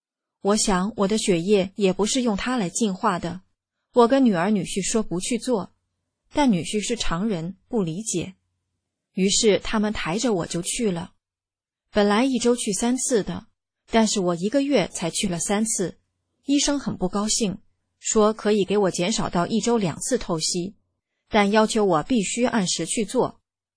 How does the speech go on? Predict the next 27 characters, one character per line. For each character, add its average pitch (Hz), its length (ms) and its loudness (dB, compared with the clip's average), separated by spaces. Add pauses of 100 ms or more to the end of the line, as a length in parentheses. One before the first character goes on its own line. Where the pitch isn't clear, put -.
(540)
我 233 160 8
问 254 200 4
医 233 100 2
生 240 420 0
，“我 196 140 0
不 196 160 0
做 240 180 0
行 180 240 -2
不 262 80 -4
行？” 185 420 -4 (380)
医 226 160 2
生 220 180 0
说 202 360 0 (200)
，“那 262 160 2
可 214 160 -2
能 165 160 -2
就 247 140 0
会 240 120 0
死 - 220 -4
掉， 175 360 -4 (320)
或 208 180 2
者 185 160 0
像 214 240 0
上 254 220 0
次 208 140 -4
那 180 180 -2
样 165 260 -4